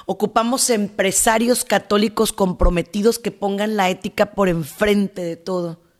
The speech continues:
Ocupamos profesionistas comprometidos, que donde se note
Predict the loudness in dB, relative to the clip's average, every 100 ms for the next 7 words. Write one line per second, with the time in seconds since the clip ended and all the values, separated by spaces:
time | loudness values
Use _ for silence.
0 | _ -20 -18 -16 -6 -4 -2 -6 -2 0
1 | 2 0 -2 -4 -6 -6 -6 -4 -2 0
2 | 0 0 -2 -2 -4 0 0 0 2 2
3 | 0 -4 -20 -20 -20 -20 _ -2 2 2
4 | 2 2 2 4 4 2 -2 -6 -6